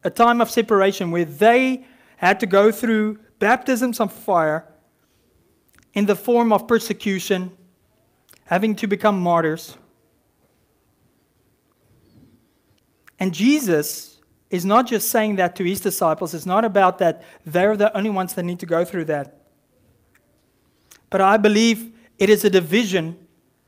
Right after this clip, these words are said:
that he is calling us for as well. A baptism of fire, a division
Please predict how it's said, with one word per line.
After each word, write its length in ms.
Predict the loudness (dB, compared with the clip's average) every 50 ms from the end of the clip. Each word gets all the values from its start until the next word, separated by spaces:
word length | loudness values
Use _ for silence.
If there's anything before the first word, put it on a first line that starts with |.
| _ _ _ _ _ _ _ _
that 180 | 0 0 2
he 80 | 4 2
is 140 | 2 2 0
calling 340 | -2 0 0 0 0 -4
us 240 | 0 0 0 0 0
for 180 | -2 -2 0 0
as 140 | 0 0 -2
well. 320 | -4 -4 -4 -4 -10 -20 _ _ _ _
A 120 | -6 -2
baptism 580 | 0 -2 -2 -2 -4 -4 -6 -4 -2 -2 -2 -2
of 100 | -4 -2
fire, 300 | 0 2 2 2 0 -4
a 60 | -4
division 800 | -4 -4 -4 -2 0 0 0 2 0 -2 -4 -4 -6 -12 -18